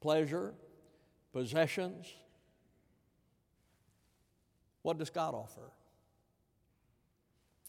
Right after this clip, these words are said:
Forgiveness, and the world can never provide that. The world can never provide you with forgiveness.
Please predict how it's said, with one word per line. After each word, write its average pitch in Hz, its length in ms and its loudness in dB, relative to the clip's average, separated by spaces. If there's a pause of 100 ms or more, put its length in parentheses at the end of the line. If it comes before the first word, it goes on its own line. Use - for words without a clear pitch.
(280)
Forgiveness, 147 720 0 (1040)
and 113 160 -8
the 113 80 -2
world 151 320 4
can 147 140 -2
never 147 240 0
provide 151 500 -4
that. 123 220 -8 (1600)
The 127 100 -4
world 165 360 4
can 151 180 0
never 165 240 2
provide 156 480 2
you 165 100 0
with 156 240 -2
forgiveness. 202 540 -10